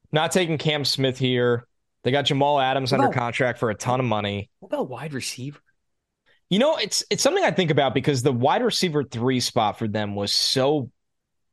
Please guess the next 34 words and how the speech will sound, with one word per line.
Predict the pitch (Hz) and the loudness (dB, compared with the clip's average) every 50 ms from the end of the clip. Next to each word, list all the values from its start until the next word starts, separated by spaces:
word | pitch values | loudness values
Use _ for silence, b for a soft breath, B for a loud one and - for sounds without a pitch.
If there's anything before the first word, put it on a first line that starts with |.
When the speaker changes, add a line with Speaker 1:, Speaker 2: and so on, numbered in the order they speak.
| _ _ _ _ _ _ _ _ - - | _ _ _ _ _ _ _ _ -8 -2
Speaker 1:
problematic | - 160 170 147 151 139 117 104 98 95 101 104 101 85 78 - - - - _ _ _ _ _ - | 0 0 2 2 0 -2 -2 -4 -6 -6 -4 -4 -4 -6 -8 -12 -16 -20 -20 _ _ _ _ _ -8
Speaker 2:
Mm-hmm. | 113 104 101 98 92 92 | -8 -8 -6 -6 -6 -4
Speaker 1:
this | 117 107 101 - 107 | -4 -4 -4 -4 -4
year. | 101 90 - - - _ _ _ _ - | -6 -6 -8 -10 -14 _ _ _ _ -8
Speaker 2:
Mm-hmm. | 117 107 95 101 92 87 - _ _ _ _ _ _ _ _ _ _ _ _ _ _ - | -8 -8 -6 -8 -8 -10 -12 _ _ _ _ _ _ _ _ _ _ _ _ _ _ -6
Speaker 1:
So | - - | -2 0
then | 196 254 311 | 2 2 2
you're | 349 277 240 | 4 2 4
always | 233 233 214 165 135 | 4 4 4 2 2
worried | 127 131 175 214 220 180 | 2 2 2 4 2 2
about | 135 120 135 131 123 | 2 2 0 2 2
one | 139 160 156 143 127 | 0 0 0 -2 -4
Lockett | 120 117 120 135 151 - - 175 143 | -2 0 2 2 0 0 0 0 0
or | 131 117 | 0 -2
D | 101 113 147 170 | -2 -2 -2 -2
K | - - 123 110 110 | -2 -2 -2 -2 -2
injury | 110 107 104 - 120 110 107 | -4 -6 -4 -2 -2 -2 0
away | 104 107 107 104 | 0 0 -2 -2
from | - 110 101 | -4 -6 -4
being | 104 127 127 | -2 -2 -2
in | 117 98 87 | -2 -4 -6
trouble. | - - - 147 147 104 - - - _ _ _ _ _ _ _ | -4 -2 0 0 -2 -2 -6 -10 -12 _ _ _ _ _ _ _
Speaker 2:
Right. | 107 101 98 90 92 95 - _ _ _ _ _ _ _ _ _ _ _ _ _ _ _ _ _ _ _ _ _ _ _ _ _ _ _ _ _ _ _ _ _ _ _ _ _ _ | -6 -4 -2 -2 -4 -6 -8 _ _ _ _ _ _ _ _ _ _ _ _ _ _ _ _ _ _ _ _ _ _ _ _ _ _ _ _ _ _ _ _ _ _ _ _ _ _
Speaker 1:
And | 139 143 156 | -2 0 0
I, | 165 165 - - _ _ _ | -2 -2 -4 -10 _ _ _
I, | - 165 | -6 -6
it's | 156 131 - 175 | -4 -4 -2 0
not | 180 196 214 | 0 0 2
gonna | 254 226 | 2 2
be | 196 165 127 | 0 0 0
Quentin | - 165 160 139 127 | 0 0 0 0 0
Johnston | 120 127 117 117 113 - - - 117 104 | 0 0 -2 -2 -4 -6 -6 -8 -8 -8
for | 101 - 110 | -6 -6 -6
me. | 104 101 98 95 95 95 | -4 -4 -6 -6 -8 -10